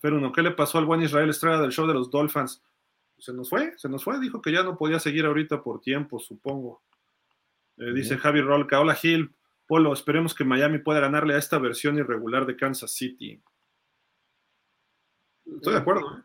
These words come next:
Speaker 1: No es el mejor Kansas, pero
Speaker 2: No.
Speaker 1: sigue siendo el campeón, ¿eh?
Speaker 2: Y el coach.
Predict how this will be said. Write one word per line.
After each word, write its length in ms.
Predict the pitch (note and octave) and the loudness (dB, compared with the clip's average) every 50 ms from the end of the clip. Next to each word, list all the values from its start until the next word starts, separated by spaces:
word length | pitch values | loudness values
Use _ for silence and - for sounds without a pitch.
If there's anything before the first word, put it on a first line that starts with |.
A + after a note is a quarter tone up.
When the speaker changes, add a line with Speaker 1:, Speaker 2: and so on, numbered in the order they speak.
| _ _ - | _ _ -6
Speaker 1:
No 200 | C3 C3+ D#3 E3+ | -2 0 0 2
es 100 | E3+ - | 2 2
el 80 | F3 D3+ | 2 2
mejor 260 | C3+ C3 E3 D#3+ D#3 | 2 2 2 0 2
Kansas, 480 | - D#3 D#3 E3 D#3+ - F#3 F#3+ F#3 - - | 4 2 2 2 2 0 0 -2 -2 -2 -2
pero 240 | B2+ A#2 A2+ A2 A2 | -2 0 0 0 2
Speaker 2:
No. 40 | A2 G#2 | 2 2
Speaker 1:
sigue 160 | G#2+ A2 A2+ | 2 2 2
siendo 220 | - D#3 D3+ D3 C#3 | 0 -2 -4 -6 -10
el 80 | - | -16
campeón, 400 | - A2 G#2+ A2+ C3+ D3+ B2+ B2 | -16 -12 -8 -6 -4 -4 -4 -4
¿eh? 100 | G3+ - - _ _ _ _ _ _ _ _ - | -8 -10 -12 _ _ _ _ _ _ _ _ 2
Speaker 2:
Y 100 | B2+ C3 | 4 6
el 140 | B2+ A#2+ - | 6 6 4
coach. 380 | - - B2 D#3 E3 C#3+ - | 2 4 4 6 6 4 2